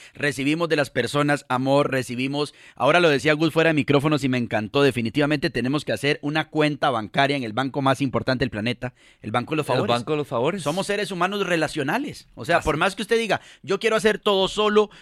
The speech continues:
Speaker 1: yo quiero", y si sos una máquina en lo que haces y sos buenísimo, vas a necesitar alguna persona que te ayude o con tus finanzas, o con un diseño, o con un video, o con un audio,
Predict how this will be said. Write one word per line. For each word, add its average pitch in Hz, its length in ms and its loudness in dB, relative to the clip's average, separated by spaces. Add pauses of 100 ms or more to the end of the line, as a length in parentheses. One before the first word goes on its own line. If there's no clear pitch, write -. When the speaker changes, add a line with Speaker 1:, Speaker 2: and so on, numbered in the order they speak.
Speaker 1:
yo 185 200 0
quiero", 220 320 -2 (120)
y 196 100 -6
si 208 200 -2
sos 196 200 2
una 208 180 2
máquina 208 420 2
en 190 60 -4
lo 175 120 -6
que - 80 -4
haces 175 180 -4
y 180 60 -4
sos 185 160 0
buenísimo, 170 640 -2 (180)
vas 120 140 -2
a 165 80 0
necesitar 160 400 -2
alguna 170 240 -2
persona 165 320 -4
que - 100 0
te 143 60 -4
ayude 156 240 0
o 127 120 2
con 143 140 -2
tus 147 140 -2
finanzas, 156 480 0
o 127 120 -4
con 147 140 -2
un 143 120 0
diseño, 151 480 -2
o 139 100 -6
con 147 160 0
un 151 100 0
video, 151 400 2 (220)
o 143 160 -2
con 165 180 -2
un 170 160 0
audio, 160 460 2